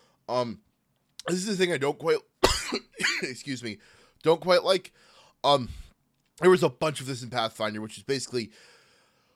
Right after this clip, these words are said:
rules that your character has to adhere to to keep you from taking proficiencies outside of the base, which was, you know, like,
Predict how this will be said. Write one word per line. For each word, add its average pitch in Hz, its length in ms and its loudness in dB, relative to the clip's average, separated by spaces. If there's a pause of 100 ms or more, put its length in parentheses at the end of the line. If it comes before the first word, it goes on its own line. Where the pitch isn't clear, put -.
(140)
rules 269 500 -4
that 196 180 0
your 156 80 -6
character 196 440 0
has 180 240 0
to 170 120 -8
adhere 156 260 -4
to 165 180 -14
to 131 100 -14
keep 170 280 -10
you 165 80 -12
from 151 200 -10
taking 147 280 -4
proficiencies 131 720 -10
outside 127 420 -2
of 110 120 -4
the 98 80 -14
base, 123 460 -4 (340)
which 127 260 -4
was, 131 280 -4
you 117 220 -6
know, 120 100 -2
like, 113 160 -2